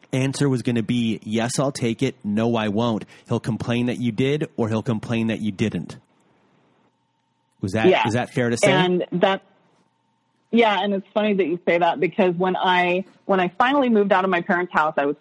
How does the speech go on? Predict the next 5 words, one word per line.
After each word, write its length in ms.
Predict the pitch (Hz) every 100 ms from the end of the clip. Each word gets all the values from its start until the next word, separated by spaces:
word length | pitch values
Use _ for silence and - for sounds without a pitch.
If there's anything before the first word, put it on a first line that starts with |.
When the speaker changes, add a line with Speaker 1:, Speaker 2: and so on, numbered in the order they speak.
| -
Speaker 2:
twenty-two. 920 | 196 208 190 - 208 202 156 143 170 _ _ _ _ -
Um, 580 | 170 160 156 151 151 170
I 160 | - 190
ended 160 | 208
up 140 | 202